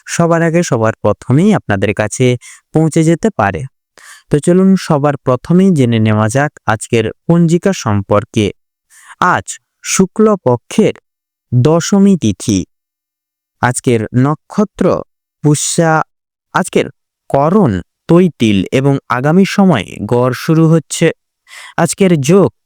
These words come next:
ধৃতি যোগ। তো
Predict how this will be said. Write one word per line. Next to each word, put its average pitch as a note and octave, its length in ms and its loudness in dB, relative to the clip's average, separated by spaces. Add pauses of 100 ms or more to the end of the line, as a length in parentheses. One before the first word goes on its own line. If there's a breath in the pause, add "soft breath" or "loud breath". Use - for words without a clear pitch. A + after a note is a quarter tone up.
(500)
ধৃতি D#3+ 560 2 (320)
যোগ। A2 300 2 (1120)
তো C3 60 4